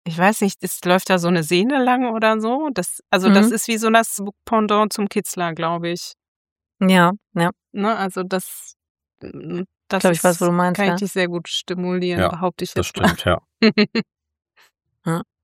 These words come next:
Speaker 2: Wie ist das denn in eurem Freundeskreis? Wissen alle, wo und wie ihr unterwegs seid oder nur ausgewählte Leute? Also bei mir wissen das nur ausgewählte Leute. Ich guck halt, wem ich's,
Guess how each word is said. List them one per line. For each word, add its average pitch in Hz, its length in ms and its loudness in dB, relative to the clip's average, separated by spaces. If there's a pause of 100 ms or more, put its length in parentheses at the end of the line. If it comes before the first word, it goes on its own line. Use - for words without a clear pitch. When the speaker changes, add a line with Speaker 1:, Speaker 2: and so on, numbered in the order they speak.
(560)
Speaker 2:
Wie 170 120 0
ist 165 100 -2
das 185 100 4
denn 175 200 4
in 170 100 2
eurem 165 220 4
Freundeskreis? 151 960 0
Wissen 202 280 0
alle, 226 400 4
wo 214 140 2
und 214 160 0
wie 220 80 0
ihr 208 80 4
unterwegs 190 500 -2
seid 170 260 2
oder 156 160 0
nur 165 180 -2
ausgewählte 190 640 -2
Leute? 185 400 2
Also 160 160 0
bei 175 100 4
mir 190 160 4
wissen 202 200 2
das 185 140 2
nur 170 180 2
ausgewählte 214 600 2
Leute. 214 360 2
Ich 175 100 -6
guck - 240 -6
halt, 202 220 -2
wem 196 160 0
ich's, - 280 -4